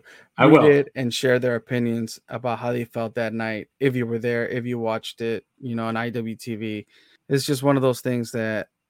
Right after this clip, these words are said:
Speaker 2: I, I did not see coming. I, if you would have asked me, you know, to predict this card or anything, like, that would be the last thing on my mind, that Monix was not gonna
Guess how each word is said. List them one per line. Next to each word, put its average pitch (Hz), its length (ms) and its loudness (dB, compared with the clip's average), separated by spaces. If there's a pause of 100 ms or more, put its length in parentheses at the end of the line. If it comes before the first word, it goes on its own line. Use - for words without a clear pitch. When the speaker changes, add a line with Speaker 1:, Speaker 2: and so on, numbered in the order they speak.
(640)
Speaker 2:
I, 131 300 4
I 139 140 4
did 127 160 0
not 131 240 2
see 135 180 -6
coming. 123 380 -2
I, 117 260 -4 (140)
if 127 160 -4
you 131 100 0
would 127 140 2
have 117 80 -4
asked 120 340 -4
me, 117 360 -4 (180)
you 127 180 -6
know, 120 200 -4
to 120 140 -8
predict 123 720 0 (140)
this 120 200 -6
card 151 600 4
or 117 200 -2
anything, 139 380 -2
like, 120 220 -6 (100)
that 131 160 0
would 127 160 -4
be 127 100 -6
the 117 100 -6
last 120 280 -2
thing 123 160 -6
on 120 80 -4
my 113 120 -2
mind, 113 340 -2
that 113 220 -2 (440)
Monix 123 440 0
was 117 240 -6
not 117 300 -4
gonna 110 520 -6